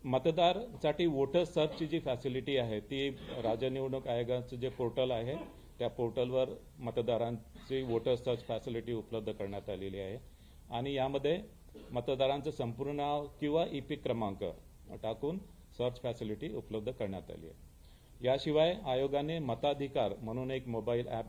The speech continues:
डेव्हलप केलेला आहे आणि या मोबाईल ॲपच्या माध्यमाने सुद्धा मतदारांना त्यांचं, अ, त्यांचं नाव, त्यांचं, अ, प्रभाग, अ,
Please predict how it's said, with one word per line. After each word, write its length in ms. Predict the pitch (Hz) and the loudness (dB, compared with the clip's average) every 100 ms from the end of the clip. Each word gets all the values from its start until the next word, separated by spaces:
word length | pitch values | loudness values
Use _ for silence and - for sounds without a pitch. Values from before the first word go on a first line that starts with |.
| - | -4
डेव्हलप 320 | 107 107 - | -2 -2 -4
केलेला 300 | 107 104 98 | -6 -4 -4
आहे 220 | 101 95 151 - - - 120 | -4 -4 -8 -14 -20 -14 -8
आणि 220 | 110 113 | -4 0
या 200 | 113 120 | 0 0
मोबाईल 440 | 120 110 117 120 | -2 0 2 2
ॲपच्या 380 | - 113 123 139 | 0 -2 -2 -2
माध्यमाने 540 | 135 113 113 117 113 | -2 -2 -2 -2 -4
सुद्धा 340 | 110 104 98 135 | -6 -6 -4 -4
मतदारांना 680 | 127 104 107 104 107 107 147 | -4 -4 -2 -2 -2 -4 -6
त्यांचं, 540 | 117 107 107 120 120 120 - - - | -6 -8 -4 -4 -4 -6 -18 -20 -10
अ, 340 | 123 107 104 104 - - - - - - - | -2 0 0 -2 -6 -14 -18 -20 -18 -10 -6
त्यांचं 360 | 107 110 101 | -2 0 2
नाव, 420 | 107 107 117 127 127 - | 4 4 2 -2 -6 -6
त्यांचं, 420 | 107 104 123 110 | -4 0 2 2
अ, 840 | 107 - 110 101 98 98 92 90 | 0 -6 -4 -2 0 0 0 -2
प्रभाग, 420 | 87 - 104 113 123 | -4 -4 -2 0 -2
अ, 680 | - 135 120 120 117 117 | -2 0 2 2 0 -2